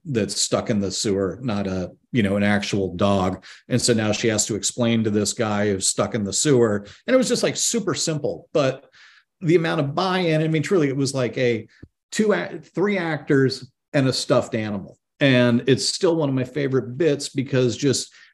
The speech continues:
she goes through the full range of human emotion of just being like, "Yay, I'm helping," to you see it on her face of like,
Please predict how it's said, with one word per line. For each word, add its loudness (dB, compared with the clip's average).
she -2
goes 0
through 2
the -2
full -4
range -2
of -4
human 0
emotion 0
of -6
just -2
being 0
like, -2
"Yay, 2
I'm 0
helping," 0
to 2
you -2
see -2
it -2
on -4
her -2
face -2
of -4
like, -2